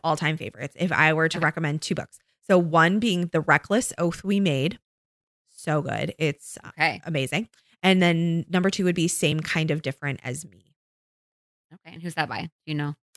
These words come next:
Speaker 2: It doesn't matter. We can look it
Speaker 1: I
Speaker 2: up.
Speaker 1: look those up.
Speaker 2: Don't worry about it. All right. So I have got, I've actually got four on here. I'm, I'm only gonna talk about two. I just put some of the ones that I've read recently.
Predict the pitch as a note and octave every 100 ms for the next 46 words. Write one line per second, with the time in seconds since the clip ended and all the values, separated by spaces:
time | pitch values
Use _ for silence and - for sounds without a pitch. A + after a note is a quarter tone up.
0 | _ _ _ _ - C#3+ C3 - A#2+ E3
1 | C#3+ - - E3+ E3+ - _ - - -
2 | _ _ _ _ _ F3 D#3 C#3 C#3+ D3
3 | D3+ - _ _ _ _ _ _ - F#3+
4 | D#3+ - G3+ - E3+ G3+ E4+ A3+ E3+ D#3
5 | G#3+ C#4 E4 G#3 D#3+ F3 E3 F3 D#3+ D#3+
6 | E3 - E3+ G3 G#3+ G3 F#3 C#3+ - _
7 | - - E3 D3+ C#3+ D3 D#3+ _ _ A3
8 | A3 - C#4 A#3 G#3 F3+ F3+ E3+ D#3+ D#3+
9 | D3 D3+ D#3 A3 G3+ A3 A3+ A#3